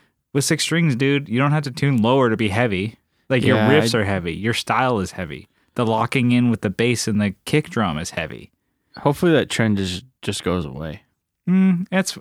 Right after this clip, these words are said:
Speaker 1: I mean, I don't know. I think people are always on to the next thing, and then maybe we're not catching that trend.
Speaker 2: Probably not.
Speaker 1: 'Cause, you know, which is fine. I'm like,
Speaker 2: Yeah.
Speaker 1: I'm, you know, barely catching on to the, you know, digital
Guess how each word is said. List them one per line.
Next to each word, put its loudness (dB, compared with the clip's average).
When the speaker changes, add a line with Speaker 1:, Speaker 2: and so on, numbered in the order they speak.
Speaker 1:
I -2
mean, 2
I 2
don't 2
know. 2
I -4
think -2
people 0
are 0
always 2
on -2
to -4
the 0
next -4
thing, -2
and -4
then 0
maybe 0
we're 2
not 0
catching -2
that -2
trend. 0
Speaker 2:
Probably 4
not. 2
Speaker 1:
'Cause, 0
you -2
know, 2
which 2
is 0
fine. -2
I'm -2
like, 0
Speaker 2:
Yeah. 4
Speaker 1:
I'm, 0
you -2
know, 0
barely 0
catching -2
on 2
to -4
the, -4
you -2
know, -2
digital 0